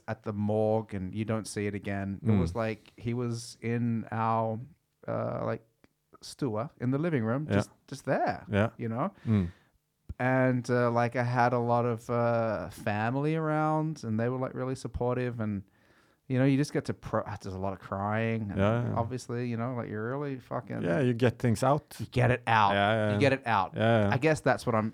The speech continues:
Speaker 1: kind of getting at,
Speaker 2: Mm.
Speaker 1: is that for three days, you really get it out.
Speaker 2: Yeah,
Speaker 1: And
Speaker 2: yeah.
Speaker 1: everybody is crying.
Speaker 2: Catharsis.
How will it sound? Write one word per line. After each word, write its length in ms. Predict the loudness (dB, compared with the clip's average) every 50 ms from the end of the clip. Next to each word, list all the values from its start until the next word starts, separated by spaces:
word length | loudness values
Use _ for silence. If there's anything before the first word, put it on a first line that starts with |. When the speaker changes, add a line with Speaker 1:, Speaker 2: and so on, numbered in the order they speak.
| -8 _
Speaker 1:
kind 220 | -4 -2 -2 0 0
of 80 | -2
getting 260 | -4 -6 -6 -6 -6
at, 140 | -6 -4 0
Speaker 2:
Mm. 280 | 2 4 6 6 6 4
Speaker 1:
is 120 | 4 2
that 120 | 0 -2 -4
for 100 | -4 -6
three 480 | -6 -6 -8 -6 -2 0 2 2 2 2
days, 560 | 2 4 4 4 2 2 0 -2 -4 -8 -8
you 240 | -4 -2 -2 -2 -2 -4
really 800 | -6 -6 -4 -4 -4 -2 2 4 4 6 6 6 4 4 2 0
get 180 | 0 -2 -2
it 100 | -2 -4
out. 220 | -6 -8 -10 -6 0
Speaker 2:
Yeah, 160 | 4 6 6
Speaker 1:
And 200 | 8 8 8 8
Speaker 2:
yeah. 80 | 10 10
Speaker 1:
everybody 580 | 8 8 6 4 2 0 2 2 2 0 2 0
is 120 | -2 -4 -6
crying. 240 | -4 0 2 6 8
Speaker 2:
Catharsis. 580 | 8 8 6 4 2 -2 -4 -6 -6 -10 -16